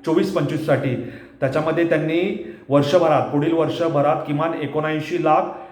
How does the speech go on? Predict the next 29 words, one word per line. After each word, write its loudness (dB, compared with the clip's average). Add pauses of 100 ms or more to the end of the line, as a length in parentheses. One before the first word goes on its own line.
(400)
एकोणचाळीस 2
हजार 2
नऊशे 0
चौऱ्याहत्तर 0
लोकसंख्येला 0
पाणी 0
लागणार 2
आहे. 2 (460)
आता 2
या 6
एकोणऐंशी -6
लाख 2
लोकसंख्येमधल्या 0 (1200)
एक 6
टक्का 0
लोकांनी 0
जरी 2
सजग 2
राहून, 2
मला 0
तर, -2
मला 2
तर 2
असं 2
म्हणायचंय, -2
प्रत्येकाने -2
सजग 0
राहायला 4
हवं. 2